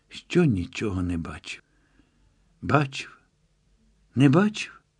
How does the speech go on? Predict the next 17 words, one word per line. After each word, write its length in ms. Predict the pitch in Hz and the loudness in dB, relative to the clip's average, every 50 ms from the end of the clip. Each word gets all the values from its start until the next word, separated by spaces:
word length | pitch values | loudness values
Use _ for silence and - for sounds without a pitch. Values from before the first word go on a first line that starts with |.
| _ _ _ _ _ _ _ _ | _ _ _ _ _ _ _ _
Ця 220 | - - 135 151 131 | -2 2 4 4 4
сліпа 380 | - - 127 135 135 135 135 | 4 2 2 2 4 4 4
думка 380 | 120 117 151 160 147 131 139 135 | 6 6 6 6 6 4 4 4
весь 180 | 139 160 160 - | 6 4 4 2
час 360 | - - - - 170 170 - | 0 -2 2 4 4 4 4
щеміла 560 | - - - - 131 131 135 131 131 127 127 | 0 -4 0 4 6 8 10 10 10 10 8
йому 220 | 123 120 120 120 | 8 8 6 4
в 40 | 113 | 4
грудях, 380 | 95 107 127 143 147 151 143 135 - - _ _ _ _ _ _ _ _ _ _ _ _ _ _ | 4 4 4 4 2 0 -4 -8 -10 -18 _ _ _ _ _ _ _ _ _ _ _ _ _ _
та 140 | - 98 92 | -8 -6 -4
він 200 | 90 95 98 95 | -2 -2 -4 -4
сахався 880 | - - 104 101 92 - - - 110 117 117 117 110 - - - 110 | -4 -6 -6 -6 -6 -8 -2 0 2 2 2 2 -2 -4 -6 -6 -4
її, 400 | 101 95 92 90 90 87 82 80 _ _ _ _ _ - - | -4 -4 -4 -6 -8 -8 -10 -12 _ _ _ _ _ -6 2
проганяв 600 | - 165 170 151 160 160 151 147 156 156 156 147 | 6 8 10 10 12 12 12 12 10 10 8 6
з 80 | 131 123 | 6 6
усіх 340 | 139 127 131 139 127 - - | 4 4 4 4 2 2 0
сил, 380 | - - 120 110 101 95 90 | -2 0 0 0 0 0 -4